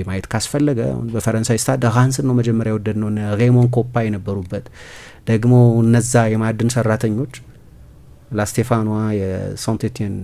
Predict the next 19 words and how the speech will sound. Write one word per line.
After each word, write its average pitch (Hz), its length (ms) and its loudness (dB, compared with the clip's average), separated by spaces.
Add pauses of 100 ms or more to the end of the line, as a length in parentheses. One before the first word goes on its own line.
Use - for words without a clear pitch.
(120)
ደጋፊዎች 104 560 -4 (880)
የማዕድን 110 420 0
አካባቢ 107 380 0
ስለሆነ 98 380 -4
የማዕድን 98 440 -4
ማውጫ 95 260 -4
አካባቢ 98 360 -6
ስለሆነ 120 280 0
አሁን 120 160 4
ድረስ 147 160 0
እኮ - 100 -4
አዲስ 139 220 -4
ተጫዋች 131 320 -4
ሲፈርም 151 240 -6
ፋኖስ 135 280 2
ነው 98 80 -6
የሚሰጡት። 90 320 -8
ሳንት 95 180 -8
ኤቲየን - 240 -18